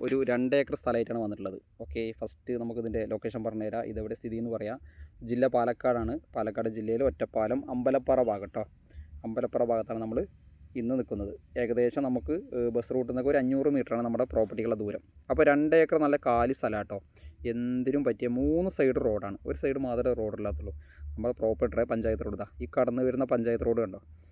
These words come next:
ഇത് നേരെ നമ്മുടെ പ്രോപ്പർട്ടിയുടെ മൂന്ന് സൈഡിലേക്ക് പോകുന്നുണ്ട്. ഇതാ വല-, വലത്തോട്ട് തിരിഞ്ഞ് റൈറ്റിലോട്ട് അങ്ങനെ പോകുന്നുണ്ട്. ഇടത്തോട്ട്, അതായത് ലെഫ്റ്റിലോട്ട് തിരിഞ്ഞ് ഇങ്ങനെയും പോകുന്നുണ്ട്. അപ്പോൾ സ്ഥലം വിശാലമായിട്ട് രണ്ട് ഏക്കർ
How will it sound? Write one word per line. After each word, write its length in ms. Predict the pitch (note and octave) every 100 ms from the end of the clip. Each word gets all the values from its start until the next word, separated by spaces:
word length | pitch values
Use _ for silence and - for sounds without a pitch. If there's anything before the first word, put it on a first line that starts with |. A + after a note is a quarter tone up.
| - -
ഇത് 100 | C3
നേരെ 380 | A#2+ A#2+ B2 B2 B2
നമ്മുടെ 180 | A#2 -
പ്രോപ്പർട്ടിയുടെ 440 | A2+ G#2+ A2+ A#2+ B2+
മൂന്ന് 200 | A#2+ D3 C#3+
സൈഡിലേക്ക് 280 | A2+ G#2+ A2
പോകുന്നുണ്ട്. 240 | G2+ G2
ഇതാ 80 | G#2 G2+
വല-, 280 | G#2+ A2 G#2+ A#2
വലത്തോട്ട് 380 | A2+ - B2+ C3+
തിരിഞ്ഞ് 220 | B2 B2+ A#2+
റൈറ്റിലോട്ട് 380 | A2+ A#2 A#2 A#2
അങ്ങനെ 220 | A2+ A#2+ A2+
പോകുന്നുണ്ട്. 260 | G#2+ G#2 C3+ - - - _ A#2+
ഇടത്തോട്ട്, 400 | A#2+ C3 B2 -
അതായത് 200 | A2 A2+ A2
ലെഫ്റ്റിലോട്ട് 420 | - B2+ B2+ B2
തിരിഞ്ഞ് 200 | B2 A2+ D#3
ഇങ്ങനെയും 240 | B2 A#2 G#2+
പോകുന്നുണ്ട്. 320 | G2+ - A2+
അപ്പോൾ 160 | G2+ -
സ്ഥലം 220 | A#2+ C3 A#2
വിശാലമായിട്ട് 840 | B2+ A#2+ B2 B2+ C3 A2+ A2 E3 A3+ - - - - A#2+
രണ്ട് 220 | A#2+ A#2+ A#2+
ഏക്കർ 180 | -